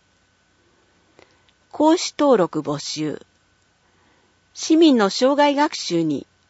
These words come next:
講師として携わってみませんか？詳細は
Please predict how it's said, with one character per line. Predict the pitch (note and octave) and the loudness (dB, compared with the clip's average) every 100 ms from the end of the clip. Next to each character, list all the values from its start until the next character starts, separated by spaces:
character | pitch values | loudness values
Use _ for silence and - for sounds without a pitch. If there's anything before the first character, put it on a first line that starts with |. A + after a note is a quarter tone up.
| _ | _
講 | D4+ D#4+ | 0 0
師 | - | 0
と | - E3+ | -6 -6
し | - | -6
て | D3 - - | -8 -8 -6
携 | E3+ F#3+ B3+ C4+ | -6 -6 -4 -2
わ | C4+ | -2
っ | |
て | - E3 | -2 -4
み | D3+ | -2
ま | D#3+ G#3 | -4 -6
せ | - | -10
ん | C#3+ | -10
か？ | - - _ _ _ _ _ _ _ _ _ _ _ _ - | -12 -16 _ _ _ _ _ _ _ _ _ _ _ _ -12
詳 | - C#4 | -2 0
細 | D#4+ C#4 C4 | 2 2 2
は | A#3 A3+ | 2 -2